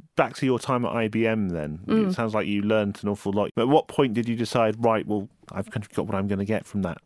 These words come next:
Speaker 1: experience now and it's time to move on"? What was your thinking?
Speaker 2: It, it was that exact same feeling where I was doing the same old thing over and over. And, um, I wasn't learning. I wasn't growing. You know, one new system every year.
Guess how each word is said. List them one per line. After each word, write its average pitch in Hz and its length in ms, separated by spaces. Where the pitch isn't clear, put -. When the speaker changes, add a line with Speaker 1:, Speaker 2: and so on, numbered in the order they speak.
Speaker 1:
experience 90 560
now 90 140
and 82 80
it's 73 140
time 85 240
to - 120
move 87 300
on"? 80 240
What 113 260
was 95 160
your 98 140
thinking? 87 480
Speaker 2:
It, - 240
it 226 120
was 247 160
that 220 180
exact 202 440
same 180 480
feeling 180 540
where 160 380
I 180 140
was 175 140
doing 180 240
the 165 60
same 175 280
old 160 200
thing 160 480
over 170 240
and 160 120
over. 151 380
And, 165 420
um, 160 600
I 175 140
wasn't 175 360
learning. 156 480
I 170 80
wasn't 175 360
growing. 147 540
You 185 100
know, 170 140
one 180 280
new 175 140
system 165 480
every 156 260
year. 202 400